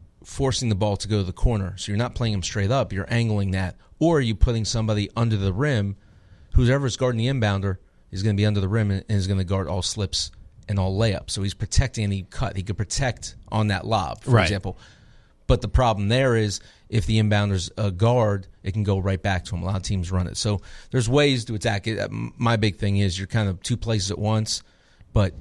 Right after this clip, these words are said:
Speaker 1: on that action, the guys off the ball have to be, um, in the lane and, and, and really kind of clogging that area.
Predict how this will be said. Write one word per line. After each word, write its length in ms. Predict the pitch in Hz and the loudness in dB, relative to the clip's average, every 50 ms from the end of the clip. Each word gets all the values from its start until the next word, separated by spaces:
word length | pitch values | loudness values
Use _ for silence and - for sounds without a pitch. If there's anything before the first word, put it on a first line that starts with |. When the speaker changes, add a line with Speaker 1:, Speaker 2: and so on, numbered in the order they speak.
| - - | -6 -2
Speaker 1:
on 160 | 107 110 101 101 | 0 2 4 4
that 180 | 110 113 113 | 4 4 4
action, 540 | 113 113 113 110 - - - 120 110 110 101 - - - - - - | 4 2 2 0 -2 -2 -2 0 -2 -2 -4 -8 -16 -20 -20 -12 -10
the 80 | - 101 | -4 0
guys 440 | 107 107 104 107 104 - - - - - _ | 2 2 2 2 2 0 -4 -10 -14 -4 _
off 220 | 107 110 107 - - | 2 4 4 4 4
the 80 | 113 | 2
ball 300 | 95 101 104 104 104 95 | 0 2 4 4 4 4
have 200 | 98 104 95 - | 4 2 2 0
to 80 | - 95 | -4 -4
be, 300 | 92 98 92 92 90 - - - - _ _ - _ _ _ - - | -2 -2 -2 -2 -4 -8 -12 -20 -20 _ _ -20 _ _ _ -6 -2
um, 280 | 101 104 95 92 90 - | 0 0 2 0 -2 0
in 100 | - 110 | 0 2
the 100 | 117 113 | 2 4
lane 420 | 107 107 107 107 107 107 107 104 101 | 4 4 4 4 4 4 2 0 -2
and, 360 | - 101 101 90 92 90 - | -2 -2 -2 -2 -2 -2 -4
and, 360 | 69 73 101 98 92 80 - - - - | -4 -4 -2 -2 -4 -4 -6 -8 -6 -4
and 240 | 101 98 92 101 | -4 -4 -2 0
really 400 | 104 117 117 113 107 101 98 90 - - - - | 0 2 2 2 2 2 0 -2 -4 -10 -20 -6
kind 160 | - 113 104 | -2 0 0
of 80 | 92 - | 0 -2
clogging 420 | - - 120 107 113 110 101 110 104 | -4 -2 0 2 2 2 2 2 0
that 160 | 104 95 - | 0 2 2
area. 420 | 107 107 107 107 107 107 104 104 | 4 4 6 6 4 2 0 -2